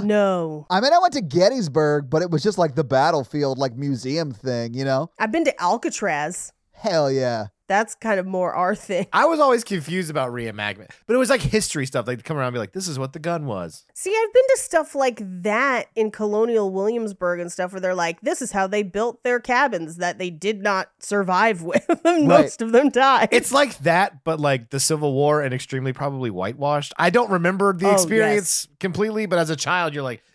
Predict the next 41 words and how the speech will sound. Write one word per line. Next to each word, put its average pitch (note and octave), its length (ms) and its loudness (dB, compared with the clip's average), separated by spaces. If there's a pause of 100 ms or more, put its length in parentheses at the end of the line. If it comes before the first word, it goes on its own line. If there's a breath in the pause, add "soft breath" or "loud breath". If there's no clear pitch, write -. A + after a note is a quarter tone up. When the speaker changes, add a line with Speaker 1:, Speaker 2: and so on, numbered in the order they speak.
Speaker 3:
"This F4 160 -4
is F4+ 120 0
super G#3+ 280 -2
interesting." F3 420 -4
And D3+ 60 -4
then D#3+ 80 -2
you E3 180 -2
get D3+ 100 0
older, E3 160 0
you're D3+ 80 0
like, B2+ 180 -2 (320)
"Oh, C3 60 -2
that C#3 140 -4
must D#3+ 120 -4
have B2+ 60 -8
been A#2+ 80 -8
horrifying. F#2 480 -8
I F2 60 -10
should, G2+ 280 -14
I G#2+ 60 -12
wonder C3 220 -6
what A2+ 100 -4
they G2 140 -10
say G2 180 -6
to F#2 60 -8
those F2 140 -10
people E2 180 -16
now." D#2+ 240 -12
Speaker 1:
So C4+ 460 4 (180)
Jake G3+ 240 -4
and C#4 100 0
I, C4 80 2
for B3+ 180 -2
our C4 120 0
honeymoon, G3 800 -2
did F#3 280 -4
D A#3 200 -6
C A#3 420 -8
and F#3+ 240 -2
Colonial C#4 540 0
Williamsburg. G3 800 -2